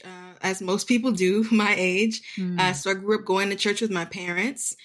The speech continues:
Speaker 1: Um, when I was seventeen years old, I had a friend invite me to what she called a play.
Speaker 2: Mm-hmm.
Speaker 1: And, uh, it was actually one of those Hell House experiences that takes you on a simulation of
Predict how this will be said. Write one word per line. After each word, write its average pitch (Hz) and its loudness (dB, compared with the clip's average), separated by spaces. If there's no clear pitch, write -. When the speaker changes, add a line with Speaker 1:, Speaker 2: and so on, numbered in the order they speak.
Speaker 1:
Um, 190 2
when 196 0
I 214 4
was 180 0
seventeen 226 2
years 196 0
old, 175 -6
I 185 -6
had 185 -2
a 180 -2
friend 202 0
invite 185 -2
me 185 -2
to 180 -4
what 180 -2
she - 2
called 185 -2
a - -14
play. 214 -2
Speaker 2:
Mm-hmm. 156 -8
Speaker 1:
And, 190 4
uh, 175 2
it 190 4
was 190 -2
actually 208 2
one 208 0
of 185 0
those 170 0
Hell 202 0
House 233 0
experiences 247 0
that - 0
takes 196 0
you 190 -2
on 175 -2
a 180 -2
simulation 190 0
of 165 -4